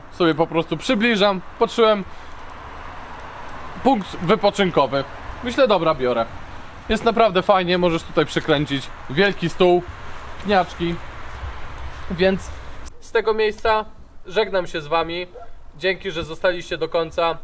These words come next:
Zostawcie łapkę w górę, jeżeli film się podobał. Subskrypcję, jeśli jeszcze tego nie robicie. No i komentarz, tak jak słyszeliście w poprzednich, e, scenkach, tak? Najlepszy komentarz, który mnie rozbawi, zaciekawi w nawiązaniu do filmu,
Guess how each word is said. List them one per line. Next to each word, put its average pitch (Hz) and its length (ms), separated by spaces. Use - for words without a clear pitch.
Zostawcie 190 460
łapkę 208 260
w 170 80
górę, 196 260
jeżeli 165 300
film 175 200
się 175 140
podobał. 165 500
Subskrypcję, - 760
jeśli 170 400
jeszcze 175 260
tego 170 220
nie 170 140
robicie. 165 460
No 240 100
i 262 100
komentarz, 233 460
tak 185 180
jak 160 120
słyszeliście 170 600
w - 40
poprzednich, 160 580
e, 139 280
scenkach, 180 560
tak? 175 260
Najlepszy 180 420
komentarz, 175 540
który 302 240
mnie 254 180
rozbawi, 208 600
zaciekawi 202 680
w 190 60
nawiązaniu 208 500
do 185 100
filmu, 180 460